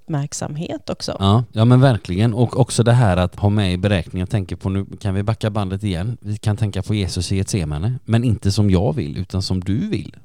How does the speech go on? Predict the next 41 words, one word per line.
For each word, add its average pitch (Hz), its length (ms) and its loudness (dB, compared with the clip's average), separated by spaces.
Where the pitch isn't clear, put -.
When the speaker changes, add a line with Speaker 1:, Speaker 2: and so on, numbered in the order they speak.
Speaker 2:
bad 92 260 -6
han 85 160 -6
för - 120 -6
fadern 90 360 -4
där, 85 140 -8
liksom. 82 320 -8
Att 87 120 -8
också, 95 240 -4
Speaker 1:
Mm. 85 120 0
Speaker 2:
att - 160 -2
också 92 220 0
ha 95 140 4
i 90 40 2
beredskap 92 560 0
för 90 160 2
att 80 300 -4
vi 98 220 2
får 110 160 4
uttrycka 98 440 2
vårt 85 200 2
hjärtas 80 420 -4
önskan 98 800 -2
igen 107 440 4
och 113 100 6
igen 87 280 0
och 90 100 4
igen. 92 320 0
Och 95 120 -4
Gud 90 200 2
vet 131 200 2
precis 107 720 0
vår 95 240 2
längtan 87 600 -4
och, 95 260 -4
och 92 120 2
liksom 87 300 -4
sådär, 78 200 -4
men 82 140 -4
vi 90 100 0
behöver 90 320 4
inte 82 420 -2